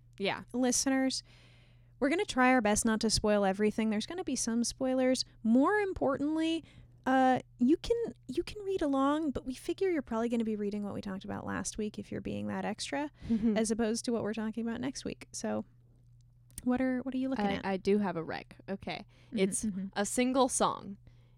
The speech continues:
Speaker 1: and it's called A Change of Scene.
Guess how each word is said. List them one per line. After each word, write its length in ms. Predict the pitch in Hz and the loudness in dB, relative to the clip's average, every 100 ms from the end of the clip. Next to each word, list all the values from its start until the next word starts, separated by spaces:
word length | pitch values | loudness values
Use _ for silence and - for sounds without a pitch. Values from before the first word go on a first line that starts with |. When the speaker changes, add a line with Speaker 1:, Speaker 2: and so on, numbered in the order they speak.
| - - - | -20 -14 -6
Speaker 1:
and 160 | 185 175 | -4 -4
it's 160 | - | -6
called 480 | - 208 151 151 - - - - | -2 0 2 -2 -8 -20 -14 -10
A 60 | 185 | -6
Change 360 | - 175 170 | -2 -2 -2
of 120 | 143 | -6
Scene. 400 | - 190 - 185 | -4 -4 -4 -6